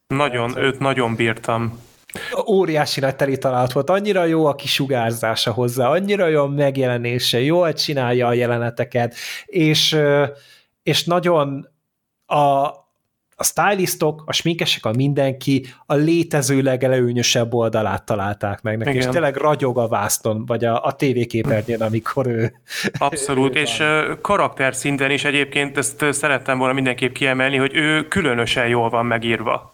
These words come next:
Speaker 2: Igen.
Speaker 1: Ő végig, tehát egyáltalán nem lehetett, én legalábbis így voltam vele, hogy az utolsó pillanatig nem tudtam eldönteni, hogy most ő akkor konkrétan kinek az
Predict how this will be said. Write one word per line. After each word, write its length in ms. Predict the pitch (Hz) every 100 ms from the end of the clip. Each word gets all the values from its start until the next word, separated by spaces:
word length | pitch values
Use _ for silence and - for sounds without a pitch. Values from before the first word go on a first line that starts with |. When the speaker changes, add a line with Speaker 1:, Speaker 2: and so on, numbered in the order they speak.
| _
Speaker 2:
Igen. 140 | 143 143
Speaker 1:
Ő 220 | 143 - 160
végig, 600 | 147 196 175 131 127 - _ _
tehát 180 | 165 -
egyáltalán 540 | 185 202 170 127 135 139
nem 160 | 160
lehetett, 400 | 135 123 127 120
én 120 | 165 139
legalábbis 460 | 131 120 117 117
így 320 | 151 123 - - 135
voltam 400 | 131 123 123 120
vele, 320 | 123 131 156 - - - - - _ _
hogy 200 | 147 - - _ _ _ _
az 140 | 160
utolsó 440 | 226 220 139 147 135
pillanatig 440 | 165 160 156 156
nem 220 | 170 226
tudtam 300 | 220 131 131
eldönteni, 520 | 135 143 156 147 151 160
hogy 160 | 147
most 280 | 139 143 -
ő 100 | 156
akkor 260 | 147 147 135
konkrétan 580 | 180 170 143 135 135
kinek 400 | 127 185 143 127
az 300 | 123 123 117